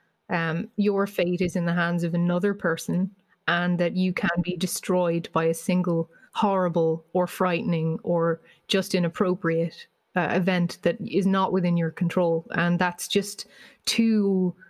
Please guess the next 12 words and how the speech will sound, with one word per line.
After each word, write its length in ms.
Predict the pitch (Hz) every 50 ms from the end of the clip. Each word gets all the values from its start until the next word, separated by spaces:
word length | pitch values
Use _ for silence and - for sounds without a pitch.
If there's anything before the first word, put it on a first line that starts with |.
| _ _ _ _ _ _
high 260 | - - - 190 185 180
a 120 | 170 165
cost 720 | - - 196 208 214 180 - - - - - - - -
to 100 | - 175
pay 340 | - - 185 185 190 196 180
for, 540 | - - 170 160 160 165 160 165 170 165 _ -
um, 440 | 175 170 160 160 160 160 165 180 - _ _ _ _ _ _ _ -
for 200 | - - 190 175
any 180 | 180 196 220 220
belief 300 | 170 175 165 170 165 160
system. 520 | - - 180 165 - - 175 160 175 180 -
Like, 220 | - 180 165 -